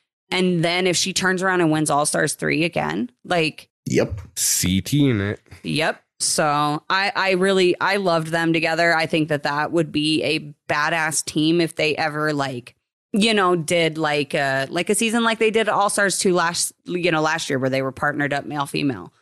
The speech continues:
Speaker 1: Uh,
Speaker 2: Yeah.
Speaker 1: or not last year, but last season.
Speaker 3: I'm gonna one up
Speaker 1: <clears throat>
Speaker 3: that. I would rather see Jonna and Jordan paired.
Speaker 1: I mean, I would be, I would be down for that too. Um, and they're good friends,
Speaker 3: Mm-hmm.
Speaker 1: like, you know, and they have a history and stuff together. So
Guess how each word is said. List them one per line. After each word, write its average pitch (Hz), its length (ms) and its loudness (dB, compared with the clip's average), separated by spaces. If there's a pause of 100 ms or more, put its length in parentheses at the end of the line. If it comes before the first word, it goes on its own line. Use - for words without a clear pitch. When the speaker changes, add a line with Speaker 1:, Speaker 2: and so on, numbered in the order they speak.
(300)
Speaker 1:
Uh, 165 200 -2
Speaker 2:
Yeah. 170 100 2
Speaker 1:
or 175 60 4
not 151 180 2
last 139 360 -6
year, 156 380 2
but 139 220 0
last 143 260 -2
season. 139 420 -4 (120)
Speaker 3:
I'm 95 120 -2
gonna 92 140 0
one 85 260 -2
up 190 160 2
Speaker 1:
<clears throat> - 0 -
Speaker 3:
that. 98 340 -2
I 92 160 -2
would 82 280 -2
rather 82 320 -2
see 85 640 -4
Jonna 73 560 -2
and 64 100 -10
Jordan 65 380 -10
paired. 62 380 -8 (100)
Speaker 1:
I 175 80 -2
mean, 180 180 2
I 165 140 0
would 240 160 2
be, 269 320 4
I 185 160 0
would 220 160 2
be 262 140 4
down 208 260 2
for 202 140 2
that 170 260 0
too. 160 480 2 (100)
Um, 156 360 0
and 170 320 0
they're 156 160 2
good 151 260 -2
friends, 156 720 0
Speaker 3:
Mm-hmm. - 100 -8
Speaker 1:
like, 139 280 0 (240)
you 165 160 2
know, 147 100 2
and 151 100 2
they 151 120 0
have 151 180 -2
a 143 60 -2
history 165 440 0
and 180 120 0
stuff - 220 -2
together. 104 360 -2
So 139 380 0